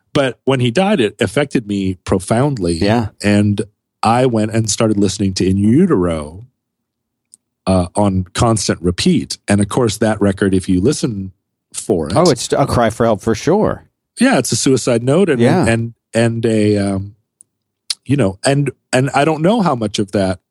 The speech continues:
Speaker 1: is real and how much of it is, is, um, is after the fact. But, but at the time,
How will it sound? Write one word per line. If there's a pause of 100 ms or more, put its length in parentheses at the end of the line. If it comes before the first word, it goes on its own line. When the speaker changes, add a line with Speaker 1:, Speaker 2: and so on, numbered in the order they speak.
(520)
Speaker 1:
is
real
and
how
much
of
it
is, (340)
is, (140)
um, (1800)
is
after
the
fact.
But, (960)
but
at
the
time,